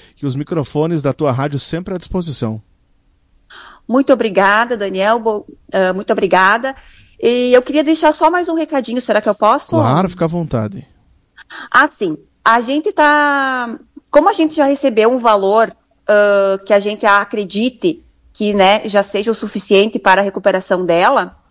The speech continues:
Speaker 2: a gente está pedindo para as pessoas não doarem mais por enquanto naquela chave Pix, né, que é o da página oficial do Instagram.
Speaker 1: Sim.
Speaker 2: Lá da União underline Protetoras Caseiros, ah, porque a gente já,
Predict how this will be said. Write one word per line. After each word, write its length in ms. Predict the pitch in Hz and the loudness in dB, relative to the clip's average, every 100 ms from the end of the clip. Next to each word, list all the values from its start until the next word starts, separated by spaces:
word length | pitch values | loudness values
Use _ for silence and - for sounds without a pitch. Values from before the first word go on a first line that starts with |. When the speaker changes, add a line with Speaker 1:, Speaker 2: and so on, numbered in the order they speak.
| _ _ - - | _ _ -20 -4
Speaker 2:
a 120 | 226 | -2
gente 260 | 240 262 285 | -2 -8 -10
está 480 | - 269 269 269 277 | 0 2 4 2 0
pedindo 320 | 262 254 262 | -4 -6 -2
para 140 | 269 | -2
as 80 | 262 | 0
pessoas 500 | 277 262 262 262 269 | -4 -2 2 2 0
não 240 | 262 262 | -2 2
doarem 420 | 285 269 233 240 254 | 4 6 6 2 0
mais 300 | 233 240 - | -2 -2 -2
por 240 | 247 247 | 0 2
enquanto 640 | 262 - 220 214 226 240 254 _ _ _ - - | 0 0 2 2 -2 -8 -10 _ _ _ -20 0
naquela 340 | 233 240 233 | 0 2 -2
chave 300 | 233 220 247 | 2 0 0
Pix, 580 | - 233 233 - - _ - | -8 -10 -10 -14 -20 _ 0
né, 180 | 196 | 2
que 160 | 214 - | 0 0
é 140 | 190 | 2
o 340 | 190 196 190 185 | 4 2 0 -2
da 120 | 190 | -6
página 420 | 190 180 202 208 | 0 0 0 -4
oficial 400 | 190 - - 185 | -10 -12 -2 0
do 80 | 190 | 0
Instagram. 480 | 202 196 180 180 214 - | -4 -6 -2 2 2 0
Speaker 1:
Sim. 340 | - 123 110 101 _ - | -8 -8 -8 -12 _ -2
Speaker 2:
Lá 280 | 196 190 | 2 4
da 180 | 202 196 | 4 0
União 800 | 196 196 190 185 196 220 214 196 - | 0 -4 0 2 2 0 -6 -10 -4
underline 520 | 196 196 185 185 208 | 0 2 2 2 0
Protetoras 540 | 208 208 196 190 196 | -8 -8 -4 -2 -2
Caseiros, 720 | 196 190 185 180 202 285 - - _ _ _ _ _ | -4 -6 -2 0 0 -4 -8 -16 _ _ _ _ _
ah, 380 | - 247 240 233 | 4 6 6 2
porque 180 | 240 277 | 2 2
a 60 | |
gente 180 | 277 277 | 2 0
já, 140 | 302 | 0